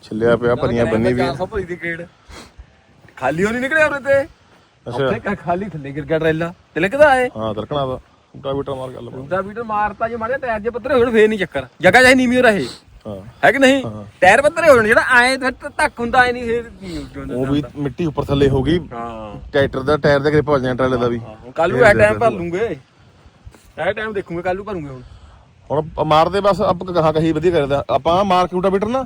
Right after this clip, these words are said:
Speaker 2: ਹਾਂ।
Speaker 1: ਜਿਹੜਾ ਉੱਪਰ ਉੱਚਾ ਏ,
Speaker 2: ਉਹ ਮਿੱਟੀ ਇੱਧਰ
Speaker 1: ਉਹ ਇੱਧਰ ਆ ਕੇ ਮਿੱਟੀ ਬਰਾ-, ਬਰ-, ਬਰਾਬਰ ਕਰ ਦੇਣਾ।
Speaker 2: ਹਾਂ।
Speaker 1: ਬੈਲੈਂਸ ਹੋ ਗਿਆ, ਫਿਰ ਟਰੈ-, ਟਰੈਲਾ ਸਹੀ ਜਾਊਗਾ।
Speaker 2: ਉਹਨੂੰ ਦੱਸ ਕੇ ਕਰਾਉਣਾ ਪੈਣਾ ਕੰਮ ਮਾੜਾ ਜਿਹਾ। ਕੱਢ ਲਵਾਂ ਕਹੀਂ ਯਾਰ।
Speaker 1: ਹਾਂ, ਹਾਂ।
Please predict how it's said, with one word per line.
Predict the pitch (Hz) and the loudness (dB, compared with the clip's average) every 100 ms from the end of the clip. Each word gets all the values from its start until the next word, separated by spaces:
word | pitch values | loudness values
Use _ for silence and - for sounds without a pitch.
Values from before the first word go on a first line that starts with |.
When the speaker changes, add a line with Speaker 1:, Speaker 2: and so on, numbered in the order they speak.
| - | -6
Speaker 2:
ਹਾਂ। | 143 | -8
Speaker 1:
ਜਿਹੜਾ | 156 226 | -2 -2
ਉੱਪਰ | 165 190 196 | -2 0 0
ਉੱਚਾ | 196 160 208 196 | 2 0 4 4
ਏ, | 202 196 | 2 -4
Speaker 2:
ਉਹ | 180 226 | -8 -8
ਮਿੱਟੀ | - 233 | -8 -10
ਇੱਧਰ | 208 | -4
Speaker 1:
ਉਹ | 185 190 | 0 2
ਇੱਧਰ | 170 233 | 2 4
ਆ | 226 | 4
ਕੇ | 214 | 2
ਮਿੱਟੀ | 208 226 | -2 -2
ਬਰਾ-, | 233 220 | 0 0
ਬਰ-, | 170 175 | -2 -6
ਬਰਾਬਰ | 170 - 165 160 190 | -12 -8 -4 -2 0
ਕਰ | 156 | -2
ਦੇਣਾ। | 117 107 120 | -4 -8 -14
Speaker 2:
ਹਾਂ। | 117 127 | -18 -8
Speaker 1:
ਬੈਲੈਂਸ | 139 143 156 | -4 -4 -4
ਹੋ | 156 | -4
ਗਿਆ, | 160 | -4
ਫਿਰ | 165 170 | -4 -4
ਟਰੈ-, | 165 165 151 | -4 -6 -6
ਟਰੈਲਾ | 165 156 165 | -4 -2 -4
ਸਹੀ | 160 196 | -4 -4
ਜਾਊਗਾ। | 165 120 107 | -4 -4 -8
Speaker 2:
ਉਹਨੂੰ | 104 _ _ _ _ _ 143 190 | -14 _ _ _ _ _ -14 -10
ਦੱਸ | 165 - | -10 -10
ਕੇ | 190 | -12
ਕਰਾਉਣਾ | 185 180 185 180 | -8 -8 -8 -10
ਪੈਣਾ | 147 123 | -12 -16
ਕੰਮ | 127 | -16
ਮਾੜਾ | 120 147 | -16 -18
ਜਿਹਾ। | 151 131 _ _ _ - _ - 339 - | -20 -20 _ _ _ -20 _ -14 -12 -12
ਕੱਢ | 202 214 | -14 -18
ਲਵਾਂ | 240 | -16
ਕਹੀਂ | 240 247 | -10 -10
ਯਾਰ। | 254 - - - - 143 | -10 -14 -20 -20 -6 -2
Speaker 1:
ਹਾਂ, | 143 | 0
ਹਾਂ। | 127 | -2